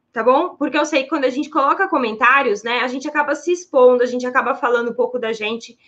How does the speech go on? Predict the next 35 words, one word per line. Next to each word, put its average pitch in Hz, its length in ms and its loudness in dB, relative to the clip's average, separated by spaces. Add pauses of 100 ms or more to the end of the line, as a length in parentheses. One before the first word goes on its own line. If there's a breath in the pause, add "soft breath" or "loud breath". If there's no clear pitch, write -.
(320 soft breath)
Só 320 220 4
que, 320 340 0
galera, 277 600 2
se, - 460 0
se - 200 -6
a 277 100 2
gente 339 640 0 (200 soft breath)
começar 311 600 4
a 381 60 2
fazer 269 400 2
isso, 233 640 -8
a 233 80 -2
gente 254 240 -8
começa 269 380 -2
a 262 40 -4
tirar 262 400 2
de 285 100 -4
dentro 247 380 2
as 247 140 -2
coisinhas 247 500 2
que 262 140 -4
nos 240 240 -2
incomodam 214 840 2 (260 loud breath)
e 240 80 2
a 240 40 2
gente 262 240 -2
começa 277 380 0
a - 20 -4
ter 302 180 0
chance 311 460 0
de 220 120 -4
resolver 226 420 2
essas 202 280 -6
coisas. 165 500 -6 (280 soft breath)
Então, 294 360 4